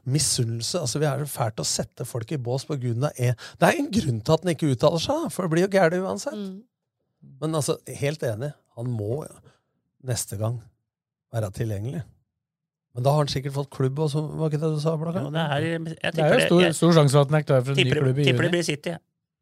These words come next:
Speaker 4: Det er det vel mange
Speaker 3: City
Speaker 4: som
Speaker 3: er
Speaker 4: har,
Speaker 3: lurest
Speaker 4: det er
Speaker 3: for,
Speaker 4: vel mange som har
Speaker 3: det er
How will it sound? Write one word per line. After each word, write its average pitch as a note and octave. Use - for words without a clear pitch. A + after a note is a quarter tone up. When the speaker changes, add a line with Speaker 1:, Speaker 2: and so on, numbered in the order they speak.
Speaker 4:
Det C3+
er C#3
det A2+
vel A#2+
mange B2
Speaker 3:
City G#2
Speaker 4:
som D#3
Speaker 3:
er D#3
Speaker 4:
har, D3
Speaker 3:
lurest C#3
Speaker 4:
det D3+
er D3
Speaker 3:
for, C#3
Speaker 4:
vel D3+
mange B2+
som C3+
har C3+
Speaker 3:
det D3+
er -